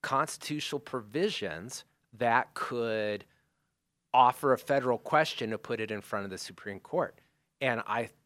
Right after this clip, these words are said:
think that there might be, and that's what people are talking about, equal protection. Because even though if you're treating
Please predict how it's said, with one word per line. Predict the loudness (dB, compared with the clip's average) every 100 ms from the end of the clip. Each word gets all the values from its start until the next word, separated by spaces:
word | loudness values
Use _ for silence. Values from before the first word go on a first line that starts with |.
| _
think | -2 -2 -4
that | -8
there | -6 -4
might | 0 0 -2
be, | -8 -10 -10
and | -8 -4
that's | -4 -4
what | -8 -8
people | -8 -8
are | -6
talking | -4 -4 -4 -6
about, | -4 -4 _
equal | -12 -10 -10
protection. | -10 -12 -6 -4 -4 -10 -16 _ _ _ _ _
Because | -8 -4 -6 -6 -8
even | -4 0 0 2
though | 4 6 6 4 -2
if | -8 -2
you're | 0 0
treating | -2 -6 -4 -2 -2 -4